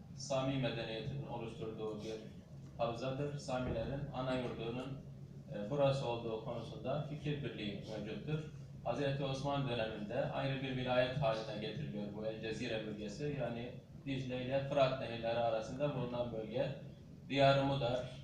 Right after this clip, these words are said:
Diyar-ı Rebiya ve Diyar-ı Bekir diye üç amilliğe ayrılıyor. Şu anki Diyarbakır şehrimiz Diyar-ı Bekir isminden gelmektedir. Yani Bekir kabilesinin yurdu.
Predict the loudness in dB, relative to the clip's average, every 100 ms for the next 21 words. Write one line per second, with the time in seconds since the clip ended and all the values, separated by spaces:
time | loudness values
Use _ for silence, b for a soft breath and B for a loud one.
0 | -12 -4 0 4 4 2 0 4 4 4
1 | 2 0 0 0 0 -2 -2 -4 -4 -2
2 | -2 0 0 0 0 2 2 0 -4 -2
3 | -2 -4 -10 -12 -12 -12 -8 0 2 2
4 | 0 0 2 4 6 4 4 0 -4 -4
5 | -4 -4 -4 -4 -4 -8 -10 0 2 4
6 | 2 0 0 -2 -2 -4 -8 -6 -2 -2
7 | -2 -6 -10 -4 -4 -4 -8 -8 -4 -4
8 | -4 -6 -4 -2 0 0 -2 -6 -10 -10
9 | -10 -12 -12 -2 4 4 4 2 0 -2
10 | -2 0 0 0 -2 -4